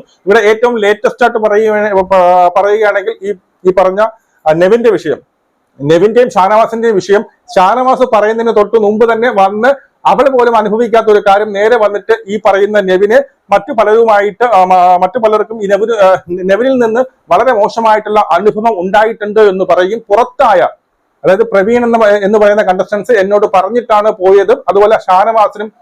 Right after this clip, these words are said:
ഇതുപോലുള്ള ഒരു ബാഡ് ആയിട്ടുള്ള ഒരു എക്സ്പീരിയൻസ് നെവിന്റെ ഭാഗത്തു നിന്നുണ്ടായി എന്ന് ആദ്യം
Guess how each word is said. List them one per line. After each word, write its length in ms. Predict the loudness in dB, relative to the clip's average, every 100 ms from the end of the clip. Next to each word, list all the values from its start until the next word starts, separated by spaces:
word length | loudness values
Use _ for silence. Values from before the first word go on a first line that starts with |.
| _ -4
ഇതുപോലുള്ള 540 | 0 2 2 2 0
ഒരു 140 | 0 -2
ബാഡ് 440 | -2 0 2 2
ആയിട്ടുള്ള 580 | 0 -2 -4 0 -2 -2 -2
ഒരു 120 | 0
എക്സ്പീരിയൻസ് 540 | 0 0 -2 -2 -2
നെവിന്റെ 420 | -2 0 0 0 0
ഭാഗത്തു 360 | 0 0 -4
നിന്നുണ്ടായി 520 | -4 -2 0 0 0 -2 -2
എന്ന് 260 | -2 -2 -2
ആദ്യം 500 | 0 0 0 -6